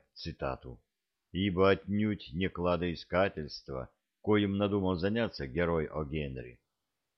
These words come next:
а именно прорицание будущего заслуженно числится крайним в ряду тех поприщ, где в качестве спецодежды потребен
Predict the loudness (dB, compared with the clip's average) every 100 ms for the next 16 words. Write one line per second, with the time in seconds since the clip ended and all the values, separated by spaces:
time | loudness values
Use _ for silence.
0 | _ _ -2 0 2 0 0 -2 0 0
1 | 0 0 -4 -2 2 2 0 -6 0 2
2 | 2 2 0 -2 -2 -2 -2 -4 -6 -4
3 | -2 0 0 0 -2 -4 -2 -4 -4 -4
4 | -4 -4 -8 -6 -6 -6 -4 0 2 2
5 | 0 -2 -2 -2 -2 0 -2 -4 -8 _
6 | _ _ -4 -4 -4 2 2 0 -4 -6
7 | -8 -16 _ _ _ _ -2 0 0 2
8 | 4 4 2 -2 -2 -2 -2 -4 -6 -2
9 | -2 0 -2 -2 -2 -2 -4 -10 _ _
10 | _ _ _ _ -2 0 2 2 2 0
11 | -2